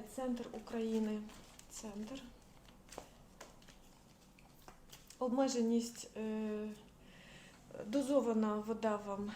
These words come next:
десь там поступає. Дозована вода внаслідок того, що,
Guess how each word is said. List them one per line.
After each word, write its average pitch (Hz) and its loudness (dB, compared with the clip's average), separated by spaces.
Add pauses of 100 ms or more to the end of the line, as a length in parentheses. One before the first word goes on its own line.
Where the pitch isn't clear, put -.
десь 214 0
там 214 -2
поступає. 208 -4 (920)
Дозована 220 2
вода 220 0
внаслідок 233 2
того, 269 -2
що, 247 -2